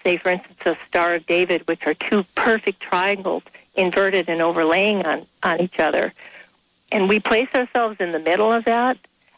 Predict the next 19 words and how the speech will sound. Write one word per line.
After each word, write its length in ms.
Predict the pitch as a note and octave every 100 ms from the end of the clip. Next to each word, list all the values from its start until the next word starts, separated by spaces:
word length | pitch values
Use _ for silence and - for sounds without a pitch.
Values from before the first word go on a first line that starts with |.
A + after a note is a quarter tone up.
| _ -
our 160 | G#3 G3+
self-awareness 720 | C4+ D4 B3+ G3 G3+ G#3 F#3+ -
is 100 | - F3
in-, 140 | F#3
tremendously 1040 | - - G3+ G3+ A#3 D#4+ F4 C4 G#3 G3
enhanced 520 | F3 E3+ F3 F3 F3+ - -
simply 340 | G#3+ A#3+ B3
because 480 | A3+ A#3 - F3+ F3+ -
it's 180 | F#3 - -
touching 520 | G3 F#3+ G3+ F#3+ F#3+ - - _ -
something 380 | G3 G3+ G3 F#3
inside 640 | F3+ F#3 - E3+ E3+ F3+ F#3
our 100 | F3+
D 240 | F3+ F#3+
N 120 | F#3
A. 200 | G3+ F#3
It's 180 | F#3+ -
a 80 | G3+
recognition, 800 | G#3 A#3 G3+ F#3+ A3+ - -